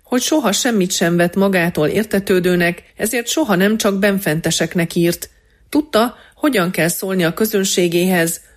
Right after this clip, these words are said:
amely nem kizárólag katolikusokból és nem is csak hívőkből állt. Még ha valaki nem is értett egyet elemzéseinek következtetéseivel, azokat mindig érdemes volt elolvasni, mert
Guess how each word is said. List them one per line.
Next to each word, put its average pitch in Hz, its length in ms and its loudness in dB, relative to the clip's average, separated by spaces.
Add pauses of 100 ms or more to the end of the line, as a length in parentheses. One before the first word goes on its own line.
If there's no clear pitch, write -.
(120)
amely 185 340 2
nem 240 240 0
kizárólag 170 680 2
katolikusokból 185 1040 0 (200)
és - 180 -6
nem 180 140 0
is 196 140 0
csak 214 200 -4
hívőkből 160 640 0
állt. 151 380 0 (340)
Még 185 180 0
ha 190 120 0
valaki 226 420 0
nem 196 200 2
is 190 160 -2
értett 190 500 -4
egyet 175 340 0
elemzéseinek 175 840 0
következtetéseivel, 202 1400 0 (100)
azokat 233 440 -2
mindig 233 280 0
érdemes 175 460 0
volt 175 220 2
elolvasni, 185 800 0 (260)
mert 180 360 -2